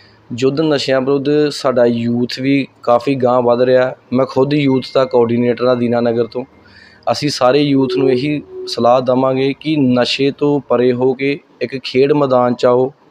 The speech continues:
ਵਧੀਆ ਆਪਣੇ ਕਸਰਤ ਕਰੋ, ਜਿਮ ਮਾਰੋ, ਆਪਣੇ ਕੁਸ਼ਤੀਆਂ ਕਰੋ, ਜਿੰਨਾ ਵੀ ਹੋ ਸਕੇ ਨਸ਼ੇ ਤੋਂ ਦੂਰ ਰਹੋ। ਬਾਕੀ ਆਪਾਂ ਯੂਥ ਦੇ ਨਾਲ ਹੈਗੇ ਹਾਂ। ਜੇ ਸਾਡੇ ਲਾਇਕ ਕੋਈ ਯੂਥ ਨੂੰ ਕੋਈ ਵੀ ਸੇਵਾ ਦਾ ਮੌਕਾ, ਆਪਾਂ ਉਹਨਾਂ ਦੇ ਨਾਲ ਖੜ੍ਹੇ ਹਾਂ।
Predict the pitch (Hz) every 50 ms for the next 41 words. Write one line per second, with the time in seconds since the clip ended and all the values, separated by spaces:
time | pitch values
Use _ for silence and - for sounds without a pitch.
0 | - 113 113 123 123 131 139 139 139 131 127 131 131 131 127 - 123 117 - 123
1 | 127 120 123 - 123 123 131 131 135 135 131 113 107 104 117 127 127 139 135 135
2 | 135 123 123 120 123 127 131 131 - - - - - - - - - - - 117
3 | 113 131 131 131 - - 127 - - - 123 131 131 131 127 127 123 127 131 127
4 | 110 113 127 131 139 143 147 151 160 143 143 147 143 139 127 139 131 139 147 147
5 | 143 135 123 - 135 127 123 139 139 131 120 120 120 117 120 127 131 131 139 147
6 | 156 _ _ _ - - - - - _ 127 117 127 127 - - 139 143 135 131
7 | - 139 139 139 139 135 - 92 - 123 123 127 123 123 123 117 127 123 135 147
8 | 147 139 131 123 117 117 117 123 123 123 127 135 135 139 139 139 - - 113 104
9 | 127 135 143 - - - 139 127 120 131 139 143 139 139 135 131 135 131 139 135
10 | 131 131 123 123 123 123 123 131 131 127 - - 127 131 135 131 143 143 - -
11 | 123 117 117 120 117 123 123 123 117 113 104 - 120 123 135 - _ - - 123
12 | 117 - 123 117 120 120 120 127 123 117 113 110 107 107 - 117 120 135 135 143
13 | 147